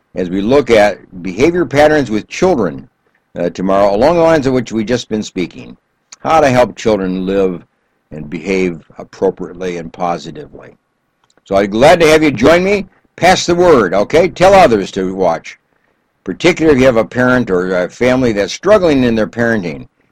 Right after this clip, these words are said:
Have them watch it tomorrow, okay? Ten o'clock, central valley talk dot com. That's how we do it, okay? And, um, thanks for joining me tonight, and even pass this podcast on to somebody else that might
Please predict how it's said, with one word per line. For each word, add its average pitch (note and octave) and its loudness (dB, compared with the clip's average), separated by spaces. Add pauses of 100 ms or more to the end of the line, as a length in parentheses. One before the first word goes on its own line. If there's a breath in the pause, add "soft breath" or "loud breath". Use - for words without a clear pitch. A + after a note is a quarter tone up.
(140)
Have D3+ 2
them C#3+ 2
watch A#2 2
it F#2 -8
tomorrow, D#2 -10
okay? B2 -2
Ten D#3 2
o'clock, B2 2
central C3 -2
valley A2+ 2
talk G#2+ 0
dot G#2 -2
com. C#2+ -8 (760)
That's - -12
how G#2+ 0
we A#2+ 0
do C3+ 6
it, D#2+ 2
okay? D3 2 (840)
And, F2 -6
um, F2+ -2 (300)
thanks B2 -2
for A#2 -4
joining C3+ 2
me C3 2
tonight, D3 2
and D#3 0
even G3+ 0
pass E3 2
this D#3 -6
podcast D3+ 0
on E2+ -6
to E2 -10
somebody E2 -6
else C#2+ -12 (720)
that F2+ -8
might F#2+ -6